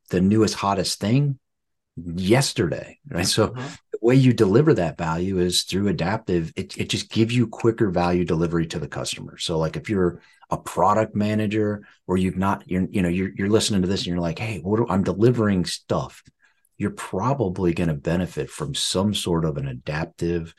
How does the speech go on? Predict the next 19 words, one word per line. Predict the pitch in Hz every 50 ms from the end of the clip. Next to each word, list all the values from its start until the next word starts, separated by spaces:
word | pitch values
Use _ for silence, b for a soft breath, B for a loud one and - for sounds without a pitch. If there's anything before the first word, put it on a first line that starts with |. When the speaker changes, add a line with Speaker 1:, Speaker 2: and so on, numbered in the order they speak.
| b b b b _ _ -
Speaker 1:
incremental, | 92 104 98 101 - 113 104 90 87 85 82 82 80 78 82 - _
or | 85 80 78 78 76 76 - -
iterative | 85 80 80 80 80 80 76 - -
delivery | 80 73 78 78 76 69 73 73 71
system. | - - 71 69 - - - - - _ _ _ _ _ _ _ _ _ _ _
Speaker 2:
Right. | 104 107 - - - _ _ b b b b b b b b b
And | 143 156
I | 165 170
was, | 165 165 151 147 139
this | 143 190 190 -
got | - 190 180 156 147
me | 147 151 147 147
to | - 120
thinking | - - 151 147 147 147 139 123 117 110 107
back | 110 117 123 123 120 - - -
on, | 113 113 117 113 113 110 110
you | 117 117
know, | 110 - -
why | 127 127 135 147 165 170 175 175 170 165 156 147 143 143 143